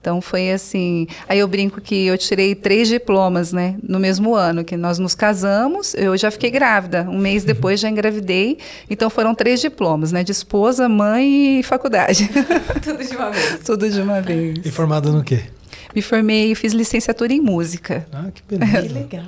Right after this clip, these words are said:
Speaker 1: É, sou professora de música, hoje com algumas outras especializações, né, que eu trabalho com educação especial,
Speaker 3: Uhum.
Speaker 1: então me especializei nessa área e,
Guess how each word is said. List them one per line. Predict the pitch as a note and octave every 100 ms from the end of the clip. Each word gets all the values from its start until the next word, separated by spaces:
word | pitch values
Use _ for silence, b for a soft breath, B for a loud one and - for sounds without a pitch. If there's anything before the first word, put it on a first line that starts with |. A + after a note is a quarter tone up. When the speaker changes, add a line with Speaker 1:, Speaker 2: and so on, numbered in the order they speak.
| G#3
Speaker 1:
É, | G#3 F#3 F3+
sou | F3 F#3
professora | G3+ G3+ G3+ F#3+ F#3
de | F#3 F3+
música, | F3+ G3 C4+ C#4+ - C4 B B
hoje | - A#3 C4
com | C#4
algumas | C4 A#3 A#3 A3+
outras | G#3 G3+ G#3
especializações, | G3+ - G3 - G3+ G3 G3+ G3 F3+ E3+
né, | E3+ E3+
que |
eu | F3+
trabalho | F3+ F3 F3
com | F3
educação | E3+ F#3 F3+ F3
especial, | - F#3 F3+ - F3+ F3+ A#3 C#4+
Speaker 3:
Uhum. | G3+ F3 - F3 G3 -
Speaker 1:
então | F3+ - E3+ E3+ F3+ F3 E3+
me | E3 E3+
especializei | - F3+ F#3 F3+ F3+ F3
nessa | F3 F3+ -
área | G#3 F#3+ G#3 A#3 G#3+
e, | G3+ A3+